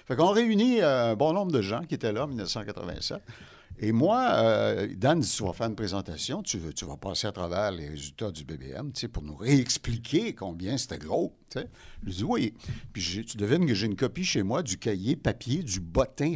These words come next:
papier des résultats de Québec de l'été mille neuf cent quatre-vingt-sept avec toutes les stations qui sont dedans. Puis les chiffres quart d'heure par quart d'heure, puis ainsi de suite. Alors, j'ai relu le document, mais avec des yeux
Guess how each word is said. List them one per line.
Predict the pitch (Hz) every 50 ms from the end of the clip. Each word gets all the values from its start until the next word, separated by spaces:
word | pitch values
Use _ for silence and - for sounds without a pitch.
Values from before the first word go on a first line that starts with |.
| -
papier | - 117 95 - - 104 110 135 196
des | 190 135
résultats | 95 101 - 98 92 76 - 127 127 127
de | 95 104
Québec | 110 - 117 101 98 92 95 110 135
de | 107 98
l'été | 90 82 98 - - 92 110
mille | 120 113
neuf | 85 78 -
cent | - 101 92
quatre-vingt-sept | 82 - 78 71 71 - - - 101
avec | 101 82 69
toutes | - - - -
les | 80 76
stations | - - 76 71 - - 123 101
qui | - -
sont | - 80 73
dedans. | 78 - - - - - - - - _ - - 101 78 - -
Puis | 131 127
les | 104 101 90
chiffres | - - 107 92 -
quart | - 90 76
d'heure | 78 87 90 -
par | 82 73
quart | - - - -
d'heure, | 87 101 104
puis | - - -
ainsi | - - -
de | -
suite. | - - - - - - - -
Alors, | - 131 170 156 - - -
j'ai | - 113 - - 143 147 143 127
relu | 110 113 101 117 143 202 247 262 226 202 190 220 233 226 226 - -
le | - 117 104 107
document, | 107 110 120 117 - 113 98 107 147 - - - - - - - - -
mais | - 95 113 131 156 202 208 - -
avec | 117 123 117 127 160 160 127 107
des | 107 117 113
yeux | 104 98 92 92 - 131 147 175 180 - -